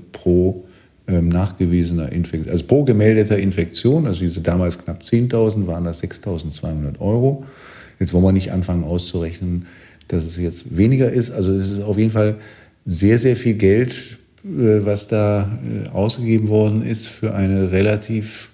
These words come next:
kleine Zahl von, ähm, äh, Positivmeldungen, die jetzt tatsächlich über diese, über diese App, äh, laufen. Du hast das dann nochmal ins Verhältnis gesetzt zu einer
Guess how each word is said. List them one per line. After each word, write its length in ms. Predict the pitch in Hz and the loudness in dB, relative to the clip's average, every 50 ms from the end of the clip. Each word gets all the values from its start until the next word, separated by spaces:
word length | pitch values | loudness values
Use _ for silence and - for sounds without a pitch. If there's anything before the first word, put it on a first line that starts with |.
| _ | _
kleine 580 | - - - 95 90 90 92 95 101 113 120 110 | -10 -4 0 0 2 2 2 2 2 4 2 2
Zahl 460 | 107 - - 95 95 98 98 98 98 | 0 -2 -4 -2 0 0 0 -2 -4
von, 520 | 101 - - - 92 92 92 95 98 98 98 95 92 - - - - - - - - - - - - - - | -6 -8 -10 -8 -6 -2 -2 -2 -2 -4 -6 -10 -18 -20 -20 -20 -20 -20 -20 -20 -20 -20 -20 -20 -10 -4 0
ähm, 500 | 98 92 90 92 92 92 90 90 90 92 95 98 | 2 2 2 4 2 2 2 2 0 -2 -4 -6
äh, 120 | 95 92 | -6 -6
Positivmeldungen, 920 | 90 - - 123 120 113 92 87 90 82 - 90 82 82 78 78 78 80 78 | -2 2 4 4 4 4 2 0 2 2 2 2 2 2 2 0 0 0 0
die 80 | 78 | -2
jetzt 180 | 78 76 73 - | -2 -4 -4 -6
tatsächlich 420 | - 80 78 - 80 78 76 76 | -8 -8 -6 -6 -6 -6 -6 -6
über 160 | 73 - 78 76 | -6 -6 -6 -4
diese, 340 | 76 73 73 78 76 78 78 - - - - - - - - - - - _ - | -4 -4 -4 -4 -6 -6 -8 -10 -16 -20 -20 -20 -20 -20 -20 -20 -20 -16 _ -2
über 180 | 98 85 87 | -2 0 2
diese 280 | 85 85 78 78 73 - | 2 0 0 -2 -2 -4
App, 200 | 85 80 - - - 80 73 78 - | -4 -6 -6 -8 -14 -10 -8 -8 -4
äh, 160 | - 85 82 80 | -2 0 0 0
laufen. 500 | 80 80 80 80 82 87 - - 85 78 | 0 0 2 4 4 2 2 2 -2 -2
Du 60 | 73 | 0
hast 180 | 80 90 - - | 0 -2 0 -2
das 120 | 95 87 | -2 0
dann 120 | 95 92 92 | 0 0 0
nochmal 200 | 90 87 87 87 | 2 0 0 -2
ins 120 | 87 - | -4 -4
Verhältnis 580 | - 80 76 - 117 117 117 123 110 - - - | -4 -2 2 2 2 2 2 0 -2 -2 -2 -2
gesetzt 640 | 101 95 104 101 101 - - - - - - - - | -2 0 0 0 0 -2 -6 -10 -12 -14 -16 -14 -10
zu 220 | - - 101 - | -6 -4 -4 -2
einer 280 | 87 85 80 78 73 | 0 0 2 2 0